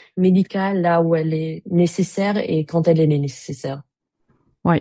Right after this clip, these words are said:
Speaker 2: c'est vraiment un point important et crucial aussi que tout le monde doit comprendre, c'est que vous devez aussi, euh,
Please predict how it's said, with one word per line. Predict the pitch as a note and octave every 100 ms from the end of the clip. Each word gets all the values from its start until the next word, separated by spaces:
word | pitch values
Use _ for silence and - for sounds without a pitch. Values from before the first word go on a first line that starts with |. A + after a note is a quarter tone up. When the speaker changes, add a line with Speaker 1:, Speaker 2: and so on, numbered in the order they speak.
| D3
Speaker 2:
c'est | - F3
vraiment | E3 F3 F3
un |
point | E3 - F3+
important | F3+ - - - G3+
et | F#3+
crucial | - F3+ - G3 F#3
aussi | - G3+
que | -
tout | E3+ F3+
le |
monde | F3 F#3 F3
doit | E3
comprendre, | - E3+ - - G3+ G3+
c'est | F3
que | D#3+ F3+ E3
vous | D3+ D3+
devez | D3
aussi, | E3 - F#3
euh, | E3+